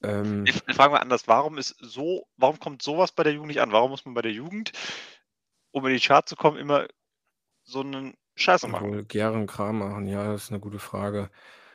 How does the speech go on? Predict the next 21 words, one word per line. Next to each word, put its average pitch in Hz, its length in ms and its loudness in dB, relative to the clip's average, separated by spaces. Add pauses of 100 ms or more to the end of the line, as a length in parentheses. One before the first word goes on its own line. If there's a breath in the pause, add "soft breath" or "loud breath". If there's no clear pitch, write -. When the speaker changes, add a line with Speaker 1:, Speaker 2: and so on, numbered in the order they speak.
(180 soft breath)
Speaker 1:
Ähm, 101 320 -2
ich 110 140 -6
weiß 113 220 4
nicht, 110 160 -2
inwiefern 107 560 -2
Casper 113 420 -4
bei 113 120 0
der 104 120 0
Jugend 113 420 -2
ankommt, 117 460 -4
aber 107 220 -4
Casper 107 380 -4
würde 107 160 -4
ich 107 80 -6
auf 98 120 -6
jeden 107 140 -2
Fall 107 140 -4
noch 104 120 -4
in 101 100 -4
die 104 120 -6
Richtung 104 560 -4